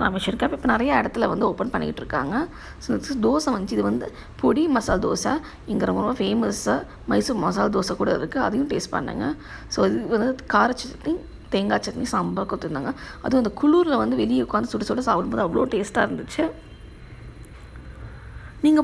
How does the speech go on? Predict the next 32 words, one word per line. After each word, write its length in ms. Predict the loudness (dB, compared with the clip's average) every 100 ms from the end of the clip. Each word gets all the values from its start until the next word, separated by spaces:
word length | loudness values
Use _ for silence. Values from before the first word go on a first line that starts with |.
| 6
போற 120 | 4 4
மாதிரி 120 | 2
இருந்தா 180 | 2 0
நைட் 220 | 0 2
ஒரு 60 | 2
நைன், 220 | 2 2 2
நைன் 180 | 2 2
தேர்ட்டிக்கு 300 | 2 0 0
போங்க. 180 | 0 2 2
இது 120 | 2 0
நைட் 220 | 0 0 2
ஒன் 120 | 0 2
o'clock 260 | 4 4 0
வரை, 100 | 2 4
ஒன் 100 | 4 4 4
ஏஎம் 260 | 4 2 0
வரைக்கும் 400 | 0 -2 -2 -2 -4 -10 -10 -10 0 2
ஓப்பன்ல 360 | 2 2 6 4
இருக்கு. 260 | 4 4 4 4 -4 -12 -12 -12 -12 -4
So, 60 | 0
அதனால 200 | 2 2 2
பிரச்சனை 240 | -2 -2 0
இல்லை. 120 | 0
நீங்க 160 | 0 0 -2
முதல்ல 240 | 0 2 2
கூட 100 | 2 0 0
கூட்டம் 300 | 0 0 -2 -2
கம்மியாகட்டும், 600 | 0 2 4 2 0 0
டென், 180 | 2 2 0
டென் 140 | 0
தேர்ட்டி 160 | -2 -2
கூட 100 | -2